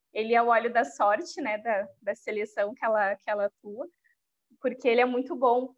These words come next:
como um vasodilatador, ele melhora muito o desempenho esportivo. E se você não é atleta e você tem a sua rotina de exercício, coloca o peppermint antes de começar o teu treino, que tu vai ver a melhora que você vai ter. Vai conseguir render bem mais, chegar mais rápido no teu objetivo.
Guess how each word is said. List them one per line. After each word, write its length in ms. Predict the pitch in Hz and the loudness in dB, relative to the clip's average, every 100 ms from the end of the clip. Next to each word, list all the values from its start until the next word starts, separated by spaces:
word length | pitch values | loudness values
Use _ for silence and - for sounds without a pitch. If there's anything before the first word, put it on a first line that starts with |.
| - | -2
como 260 | 269 247 | 0 0
um 60 | 262 | 2
vasodilatador, 960 | 254 247 254 254 262 262 302 254 226 220 | 2 2 0 0 0 0 -4 -4 -2 0
ele 180 | 226 220 | -2 -2
melhora 400 | 220 220 220 247 | 0 2 2 2
muito 340 | 247 254 302 | 0 0 -2
o 20 | |
desempenho 500 | 247 262 262 269 233 | -8 -6 -6 -4 -4
esportivo. 760 | 240 - 269 285 - 214 190 196 _ | -6 -4 -4 -4 -10 -12 -12 -18 _
E 60 | 294 | -14
se 120 | 320 | -2
você 320 | 302 294 262 | 0 2 2
não 160 | 254 240 | 2 2
é 60 | |
atleta 380 | 233 240 208 202 | 0 2 0 0
e 40 | 214 | -6
você 240 | 214 220 - | -10 -12 -14
tem 160 | 220 214 | -10 -8
a 40 | |
sua 160 | 220 247 | -6 -6
rotina 420 | 226 - 226 214 | -6 -6 -10 -8
de 100 | 220 | -4
exercício, 800 | 226 247 226 - 240 294 - 381 _ _ _ _ | -4 -4 -6 -10 -12 -12 -14 -20 _ _ _ _
coloca 600 | - 285 247 247 330 311 302 - _ _ _ _ _ | 2 4 4 4 2 0 0 -12 _ _ _ _ _
o 60 | 247 | -2
peppermint 600 | 262 247 262 254 247 262 | 0 2 2 2 -2 0
antes 260 | 233 262 277 | -2 -2 -6
de 60 | |
começar 420 | 294 247 240 240 | -4 -4 -2 0
o 60 | 214 | 0
teu 140 | 233 226 | 0 -4
treino, 380 | - 208 220 | -4 -4 -6
que 60 | 226 | -12
tu 80 | 254 | -4
vai 180 | 247 247 | -2 0
ver 280 | 226 208 | -2 -2
a 40 | 226 | -2
melhora 420 | 240 240 208 226 | -2 0 0 0
que 160 | - 285 269 | -6 -12 -8
você 280 | 277 277 269 | -8 -6 -6
vai 160 | 294 381 | -4 -6
ter. 260 | - - _ | -8 -18 _
Vai 100 | 202 | -16
conseguir 680 | 196 202 - 202 220 247 349 | -12 -14 -14 -14 -8 -6 -6
render 280 | 320 247 240 | -6 0 0
bem 220 | 214 214 | 0 -4
mais, 580 | 226 202 240 294 311 - | -2 -2 0 -2 -6 -10
chegar 240 | 302 240 226 | -8 -2 -2
mais 220 | 233 240 | -2 -4
rápido 300 | 208 226 240 | -6 -6 -10
no 100 | 247 | -10
teu 140 | 262 | -10
objetivo. 580 | 208 247 247 - - 302 | -12 -10 -10 -12 -16 -20